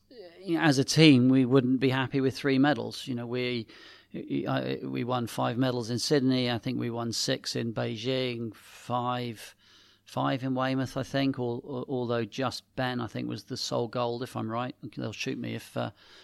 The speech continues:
uh, if I'm wrong. Sir Ben, I should say, Ben Ainslie. Um, so, for sure, we're aiming higher than three medals. Having said that, what price do you put on gold? And, and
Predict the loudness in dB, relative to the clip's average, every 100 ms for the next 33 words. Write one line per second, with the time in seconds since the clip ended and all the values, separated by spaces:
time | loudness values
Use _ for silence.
0 | -20 _ -8 -6 -4 -4 -4 -2 -2 -4
1 | 2 4 4 0 -2 -2 -4 -6 -6 -6
2 | -4 -4 -2 -4 -4 -6 -8 -18 -20 -18
3 | 0 4 6 6 6 2 -2 -14 _ _
4 | -4 0 8 10 12 12 12 12 10 10
5 | 8 6 2 4 8 10 10 8 4 -2
6 | -8 -6 4 6 8 6 6 4 4 2
7 | 2 -2 0 2 2 0 -2 -10 -20 -14
8 | 0 4 6 6 4 4 2 _ _ -20
9 | _ -2 -2 2 2 4 2 -4 0 0
10 | 2 4 4 2 -4 -4 -4 -4 -4 -4
11 | -6